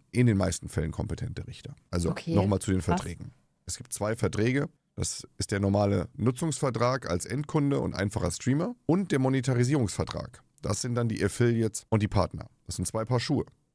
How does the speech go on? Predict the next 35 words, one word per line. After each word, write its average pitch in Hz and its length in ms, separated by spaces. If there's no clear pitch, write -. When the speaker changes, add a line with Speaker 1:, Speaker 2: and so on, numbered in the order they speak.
Speaker 1:
die 92 80
gern 104 160
mal 104 180
ignoriert 110 400
werden. - 320
Auch 151 160
die 160 140
Twitch - 320
A 101 80
G 95 120
P 92 300
hatte 101 280
sich 95 160
das 95 200
Gericht, - 380
äh, - 160
ja, 135 240
sehr 113 200
genau 107 240
angesehen 95 480
und 104 120
bezeichnete 107 600
diese 123 420
als 113 200
Zitat, - 460
und 101 80
ich 92 100
zitiere - 340
jetzt - 120
mal 95 80
den 92 100
Vorsitzenden 98 500
Richter, 117 280
„harter 120 380
Tobak“. - 500